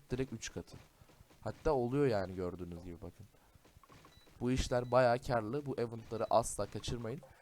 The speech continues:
Hadi diyelim ben şu an videoyu attım ve kaçırdınız, tamam mı? Daha event'ın bitmesine çok var da ben bunu gün içinde yayınlayacağım. Ee, hemen yapamadınız diyelim. Üzülmeyin, seneye bir daha var. Seneye bu sefer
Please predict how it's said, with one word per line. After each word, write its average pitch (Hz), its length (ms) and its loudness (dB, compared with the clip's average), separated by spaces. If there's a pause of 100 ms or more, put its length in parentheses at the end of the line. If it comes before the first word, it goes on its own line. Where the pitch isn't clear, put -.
(140)
Hadi 175 280 0
diyelim 147 320 2
ben 151 120 6
şu 151 180 2
an 143 120 2
videoyu 127 340 0
attım 120 520 2
ve 113 60 -2
kaçırdınız, 90 600 -8
tamam 104 300 -6
mı? 82 100 -16 (500)
Daha 160 160 10
event'ın 147 320 -2
bitmesine 131 380 -8
çok 139 240 -2
var 120 140 2
da 98 100 -2
ben 95 160 -2
bunu 101 180 -6
gün 123 140 -6
içinde 107 240 -8
yayınlayacağım. 98 580 -6 (720)
Ee, 87 580 -2 (260)
hemen 175 380 2 (1200)
yapamadınız 127 680 0
diyelim. 101 300 -4
Üzülmeyin, 143 420 -4
seneye 113 400 -2
bir 131 100 -8
daha 90 200 2
var. 90 200 -8
Seneye 123 340 -2
bu 98 60 -14
sefer - 300 -4